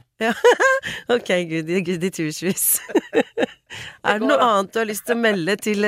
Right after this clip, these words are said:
Speaker 1: Radio Norges, eh, lyttere? Nå er, hva skal vi kalle deg?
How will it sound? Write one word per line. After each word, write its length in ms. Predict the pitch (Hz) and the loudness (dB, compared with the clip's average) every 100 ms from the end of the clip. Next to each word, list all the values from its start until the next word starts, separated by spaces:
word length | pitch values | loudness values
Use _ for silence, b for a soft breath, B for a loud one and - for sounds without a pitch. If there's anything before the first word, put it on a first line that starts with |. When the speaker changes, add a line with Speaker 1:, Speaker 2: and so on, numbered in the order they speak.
| 208 | 4
Speaker 1:
Radio 240 | 190 190 | 4 2
Norges, 460 | 196 190 175 180 - - | 0 -2 -2 -8 -8 -6
eh, 200 | 202 202 196 B B | -4 -4 -6 B B
lyttere? 540 | 208 214 - - 170 254 | -4 -4 -4 -4 2 2
Nå 140 | 254 240 | 4 4
er, 240 | 226 214 220 | 4 2 2
hva 140 | 220 | -2
skal 160 | 220 254 | -2 -2
vi 80 | 302 | -4
kalle 400 | - 311 180 160 | -4 -4 -4 -6
deg? 220 | 190 494 | -6 -6